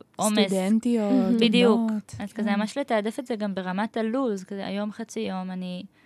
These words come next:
Speaker 1: יושבת עם עצמי ועושה הליכה ובודקת מה איתי, כאילו, כן.
Speaker 2: חשוב. גם הרבה פעמים אני חושבת שהקצב הזה של החיים הוא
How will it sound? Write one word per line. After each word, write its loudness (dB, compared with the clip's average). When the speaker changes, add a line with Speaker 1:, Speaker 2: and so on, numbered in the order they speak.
Speaker 1:
יושבת -10
עם 0
עצמי -4
ועושה -4
הליכה 0
ובודקת -8
מה 0
איתי, -4
כאילו, -12
כן. -10
Speaker 2:
חשוב. -12
גם 0
הרבה -4
פעמים 0
אני 0
חושבת -8
שהקצב -4
הזה -2
של -8
החיים -2
הוא 0